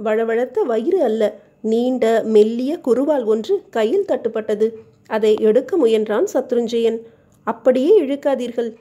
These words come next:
என் வயிற்றை கீறிவிடும்" என்றாள். "பிறகு எப்படி எடுப்பது?" "சீலை பிரிவை சிறிது பிரியுங்கள், மடிப்புகளுக்குள் வைத்திருக்கிறேன்" என்றாள் சந்திரமதி. அடுத்து அவன் துரிதமாக சீலையை பிரிக்கும் பணியில் இறங்கினான். மெதுவாக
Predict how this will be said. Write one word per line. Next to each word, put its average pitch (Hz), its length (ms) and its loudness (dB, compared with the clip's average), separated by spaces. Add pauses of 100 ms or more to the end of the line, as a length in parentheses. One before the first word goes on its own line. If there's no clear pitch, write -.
(140)
என் 220 220 -2
வயிற்றை 233 500 -2
கீறிவிடும்" 269 640 -2
என்றாள். 240 500 -2 (440)
"பிறகு 269 360 -2 (140)
எப்படி 226 320 4
எடுப்பது?" 277 460 0 (580)
"சீலை 302 400 -4
பிரிவை 226 520 -2
சிறிது 240 420 -4
பிரியுங்கள், 233 500 -2 (340)
மடிப்புகளுக்குள் 233 840 0
வைத்திருக்கிறேன்" 254 680 0
என்றாள் 208 440 -4
சந்திரமதி. 233 640 -4 (460)
அடுத்து 247 400 -2 (140)
அவன் 214 240 0
துரிதமாக 233 720 -2
சீலையை 320 580 0
பிரிக்கும் 226 440 -2
பணியில் 240 440 0
இறங்கினான். 220 500 -2 (420)
மெதுவாக 233 560 0